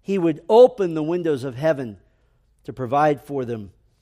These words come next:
And on top of that, in an agrarian society, he says in verse eleven, "I will rebuke the devourer,"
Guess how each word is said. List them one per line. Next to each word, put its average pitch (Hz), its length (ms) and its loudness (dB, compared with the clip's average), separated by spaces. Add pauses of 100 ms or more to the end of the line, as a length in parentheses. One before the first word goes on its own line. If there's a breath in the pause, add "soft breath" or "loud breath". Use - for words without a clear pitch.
(380)
And 131 100 -10
on 147 120 -4
top 165 260 -2
of 135 120 -2
that, 156 420 0
in 135 180 -8
an 123 140 -8
agrarian 151 520 -2
society, 135 720 -4 (520)
he 131 60 -20
says 151 220 -2
in 139 80 -6
verse 147 220 -4
eleven, 143 340 -2
"I 135 120 -2
will 139 140 -2
rebuke 131 500 -4
the 160 100 -6
devourer," 139 880 -2